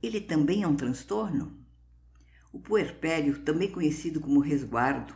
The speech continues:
não é um transtorno, mas é um período pós-parto que dura em média quarenta e cinco dias, que é quando o organismo da mulher começa o processo de voltar a ser o que era antes da gravidez.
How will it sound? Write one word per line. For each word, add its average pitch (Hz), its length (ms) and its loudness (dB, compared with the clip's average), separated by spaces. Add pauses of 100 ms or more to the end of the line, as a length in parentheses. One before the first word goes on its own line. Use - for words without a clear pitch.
não 233 280 -2
é 240 40 2
um 233 120 0
transtorno, - 760 -6 (480)
mas 160 220 -4
é 226 60 2
um 262 120 2
período 190 480 0
pós-parto - 840 -6
que 165 80 -6
dura 185 460 0
em 170 180 -2
média 180 340 -2
quarenta 202 360 -2
e - 20 -8
cinco 208 320 -8
dias, - 580 -2 (800)
que - 100 -10
é 220 60 -8 (180)
quando 226 280 -2
o 202 60 -2
organismo 180 580 -4
da 165 80 -4
mulher 156 420 0
começa 165 680 -8 (380)
o - 80 -16
processo 190 680 -8
de 185 100 -10
voltar 175 500 -8
a 165 60 -10
ser 185 340 -6
o 175 60 -12
que 175 120 -10
era 180 180 -4
antes 175 280 -6
da 170 100 -8
gravidez. 156 800 -8